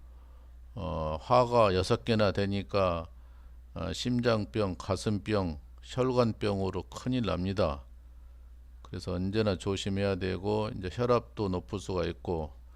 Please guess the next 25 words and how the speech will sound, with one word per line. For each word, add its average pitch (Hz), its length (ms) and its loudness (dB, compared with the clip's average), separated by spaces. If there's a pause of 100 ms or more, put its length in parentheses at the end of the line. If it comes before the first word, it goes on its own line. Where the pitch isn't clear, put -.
(240)
혈관 135 520 4
질환이 98 360 2
문제가 87 480 -2
돼요. 90 760 -2 (760)
어, 85 340 -6
그래서 92 420 -2 (720)
또 98 140 -4
이제 90 240 -2
결혼 113 340 4
문제가, 101 640 2
이성 113 420 0
문제가 98 380 0
상당히 143 480 0
꼬일 113 260 0
것 101 160 -8
같습니다. 87 720 0 (500)
이성 92 300 -6
문제가 90 320 -2
상당히 104 400 -2
꼬여서 107 800 0 (720)
이런 98 340 -2
사주는 107 720 2
결혼 101 400 0
안 92 200 4
하고 98 600 0